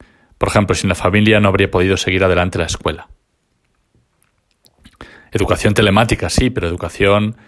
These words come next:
que tenía siempre detrás un padre o una madre ayudando a los hijos a seguirla. Luego pensemos que incontables personas han sido cuidadas en familia cuando estaban enfermas.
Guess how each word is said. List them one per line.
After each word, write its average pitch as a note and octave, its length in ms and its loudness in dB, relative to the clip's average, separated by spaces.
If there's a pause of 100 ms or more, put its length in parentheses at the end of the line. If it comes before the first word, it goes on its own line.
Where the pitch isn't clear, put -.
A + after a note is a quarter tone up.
(260)
que A2 100 -2
tenía F#2+ 300 0
siempre F#2+ 300 -2
detrás F#2 380 0
un F#2 120 -4
padre F#2 280 2
o F2 40 2
una F#2 160 -2
madre F#2+ 300 0
ayudando F#2 340 0
a - 40 2
los - 160 -4
hijos F#2+ 240 -4
a G2 60 -2
seguirla. F2 520 -8 (2000)
Luego A2+ 280 4
pensemos A2 460 0
que A2+ 100 0
incontables G2 460 0
personas G#2+ 360 -2
han G2+ 100 -4
sido A2 260 -2
cuidadas G2+ 380 0
en G2 100 -4
familia G2+ 500 -4 (560)
cuando F2 180 -2
estaban F2+ 300 2
enfermas. E2+ 640 -2